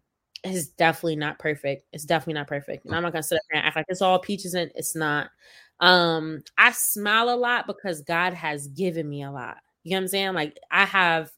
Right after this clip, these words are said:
every reason and more to be and feel blessed. But it's just one of those things sometimes where I'm human like everybody else. You know what I'm saying? Like, I go through stuff.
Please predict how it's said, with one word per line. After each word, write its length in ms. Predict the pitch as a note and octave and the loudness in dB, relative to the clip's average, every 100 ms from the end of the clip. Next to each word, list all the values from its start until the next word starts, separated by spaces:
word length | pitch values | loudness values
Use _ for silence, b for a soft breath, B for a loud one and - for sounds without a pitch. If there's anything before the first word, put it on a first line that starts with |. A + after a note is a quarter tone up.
| _ - | _ 2
every 260 | F#3+ F3+ | 2 2
reason 320 | F3+ F3+ E3 E3 | -2 -2 -2 -6
and 120 | D#3 | -6
more 160 | D#3 | -8
to 180 | D3 - | -8 -10
be 400 | C#3 C3+ F3 F#3 | -14 -10 -8 -6
and 140 | D3 C#3 | -8 -6
feel 220 | E3 D3 | -4 -2
blessed. 520 | D3 - - - - B B B B B _ | -4 -4 -6 -10 -10 B B B B B _
But 500 | - B3 B3 G#3 F#3 - _ | 6 8 8 6 0 -4 _
it's 200 | A3+ A#3+ | 2 4
just 240 | C4 A#3 | 2 2
one 120 | G#3+ G3+ | 0 0
of 60 | |
those 220 | F#3 F3+ | 2 0
things 260 | - F#3+ F#3+ | 0 -4 -2
sometimes 520 | F#3+ F3 - F3 E3+ | -4 -6 -4 -2 -2
where 140 | F3+ F3 | -4 -2
I'm 220 | G#3+ A#3+ | -2 -2
human 320 | A3 G3 F#3 | -2 -4 -4
like 140 | F3 E3 | -6 -4
everybody 360 | E3 D#3+ D#3 D#3 | -4 -4 -4 -6
else. 300 | D#3+ - _ | -8 -10 _
You 100 | F#3 | -4
know 80 | F3+ | -2
what 60 | F3 | -4
I'm 100 | F3 | -6
saying? 280 | F3+ F3 | -6 -4
Like, 120 | E3+ F3 | -4 -6
I 80 | |
go 120 | A#3 E3+ | -4 -4
through 180 | E3 | -4
stuff. 260 | E3 D#3+ F3+ | -10 -6 -8